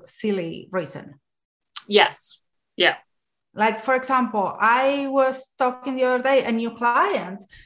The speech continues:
Speaker 1: that actually I was taking over their Google and Facebook ads. And when
Speaker 2: Mm-hmm.
Speaker 1: I go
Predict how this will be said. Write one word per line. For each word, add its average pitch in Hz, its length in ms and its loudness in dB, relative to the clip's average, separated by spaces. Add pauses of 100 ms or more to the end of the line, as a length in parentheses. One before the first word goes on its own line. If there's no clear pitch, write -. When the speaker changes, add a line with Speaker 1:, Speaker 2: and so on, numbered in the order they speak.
(140)
Speaker 1:
that 233 480 4
actually 262 520 0
I 226 160 2
was 226 220 -4
taking 233 380 -4
over 220 680 0 (160)
their 214 480 2
Google 208 260 0
and 214 140 -2 (100)
Facebook 190 400 -6
ads. 302 400 0 (140)
And 226 160 -2
when 226 140 2
Speaker 2:
Mm-hmm. 220 200 8
Speaker 1:
I - 20 4
go 240 140 2